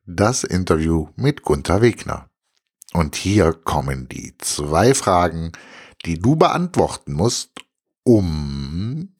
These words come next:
eines der drei E-Books zu gewinnen. Hier Frage eins. Welche Insel mögen Gunther und ich besonders gern?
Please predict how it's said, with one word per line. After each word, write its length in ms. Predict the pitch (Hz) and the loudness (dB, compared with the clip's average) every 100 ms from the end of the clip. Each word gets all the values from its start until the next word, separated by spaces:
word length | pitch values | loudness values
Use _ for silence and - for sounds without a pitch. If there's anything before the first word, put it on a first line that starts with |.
| - | -12
eines 480 | - 147 165 160 - | -2 2 2 0 0
der 280 | 127 120 117 | 2 4 2
drei 360 | - - 113 | -2 0 0
E-Books 760 | 117 - - 190 - 64 - - | 0 -4 -8 -4 0 -2 -2 -4
zu 180 | - 98 | -2 0
gewinnen. 400 | 98 131 120 82 - _ - _ _ _ _ _ _ _ _ _ | 2 2 2 -2 -12 _ -20 _ _ _ _ _ _ _ _ _
Hier 540 | _ - 98 90 95 107 | _ 0 4 4 4 -2
Frage 800 | - - - 67 67 67 73 98 _ _ - | -12 -10 -4 0 0 -2 -4 -6 _ _ -2
eins. 580 | 104 73 - - - _ _ _ _ _ _ _ _ _ _ _ _ - | -2 -2 -10 -16 -16 _ _ _ _ _ _ _ _ _ _ _ _ -6
Welche 500 | 76 95 139 - 180 | 2 4 4 4 2
Insel 760 | 160 156 98 76 65 64 85 _ _ _ _ _ - | 2 0 0 -2 -4 -6 -8 _ _ _ _ _ -8
mögen 460 | 80 82 69 73 76 | 2 4 4 0 0
Gunther 580 | 82 80 - 123 127 _ | 0 0 0 0 -2 _
und 300 | - 156 - | -2 -2 -2
ich 400 | - 65 - - _ _ | -4 -4 -14 -18 _ _
besonders 840 | 76 80 76 78 98 147 156 - | -2 2 2 2 2 4 4 2
gern? 360 | 78 67 - | 0 -2 -4